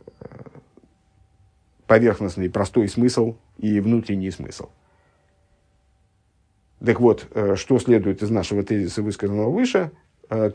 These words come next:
то, что из единства Торы, в котором нет противоречия между внутренней частью и внешней, это означает фактически, что любые моменты, которые мы на-, изыскиваем на любом из уровней многочисленных Торы,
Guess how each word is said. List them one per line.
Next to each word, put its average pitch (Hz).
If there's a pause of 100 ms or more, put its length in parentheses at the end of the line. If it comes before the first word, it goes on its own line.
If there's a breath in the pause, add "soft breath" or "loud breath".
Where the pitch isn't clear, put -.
то, 185
что -
из 117
единства 104
Торы, 185
в -
котором 110
нет 110
противоречия 113
между 110
внутренней 107
частью 101
и 104
внешней, 101
это 101
означает 113
фактически, 220 (360 soft breath)
что 123
любые 127
моменты, 110 (420)
которые 107
мы 104
на-, 113
изыскиваем 104 (360 soft breath)
на 117
любом 123
из 107 (100)
уровней 98
многочисленных 95
Торы, 220